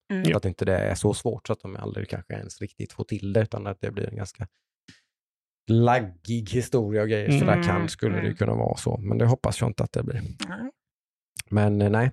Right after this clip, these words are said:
Speaker 2: Halo Infinite som, som paket, som sagt, eh, jag har inte dabblat jättemycket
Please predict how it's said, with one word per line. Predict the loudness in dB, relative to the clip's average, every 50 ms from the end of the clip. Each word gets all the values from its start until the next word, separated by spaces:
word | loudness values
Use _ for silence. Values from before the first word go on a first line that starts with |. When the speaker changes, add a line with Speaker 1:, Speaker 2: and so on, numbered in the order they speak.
| 0 2
Speaker 2:
Halo | 4 4 6 6 4
Infinite | 2 2 2 2 0 0 0 0 0
som, | 0 0 0 -2
som | -2 0 0 2 2 2
paket, | 2 2 0 2 4 4 4 6 4 2 0 0
som | 0 0 2
sagt, | 2 2 0 0 -4 _ -2 0
eh, | 2
jag | 4 4 4 4 4 4
har | 4
inte | 4 2 0 0
dabblat | 2 4 4 4 4 2 0 0 0
jättemycket | -2 0 -2 -4 -4 -4 -4 -4 -2